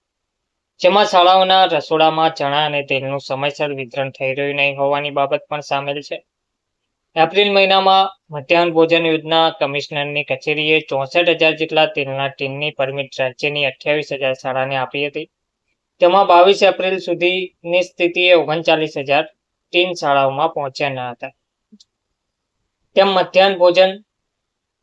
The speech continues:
યોજના કર્મચારી સંઘ દ્વારા જણાવવામાં આવ્યું છે. શિક્ષણ મંત્રી ડોક્ટર કુબેર ડિંડોરને કરાયેલી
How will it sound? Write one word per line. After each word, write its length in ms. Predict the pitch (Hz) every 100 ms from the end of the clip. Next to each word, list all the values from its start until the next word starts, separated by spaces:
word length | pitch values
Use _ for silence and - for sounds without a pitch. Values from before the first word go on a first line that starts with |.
| _ -
યોજના 400 | 180 175 185 190
કર્મચારી 640 | 175 160 170 175 175 175
સંઘ 220 | 165 156 147
દ્વારા 400 | 156 156 160 160
જણાવવામાં 720 | 160 - 147 147 156 156 156
આવ્યું 240 | 160 156
છે. 180 | 175 175
શિક્ષણ 440 | - 165 - 170 170
મંત્રી 300 | 165 170 170
ડોક્ટર 320 | 143 - 156
કુબેર 320 | - 147 165
ડિંડોરને 600 | 160 160 160 170 165 165
કરાયેલી 460 | 151 170 180 165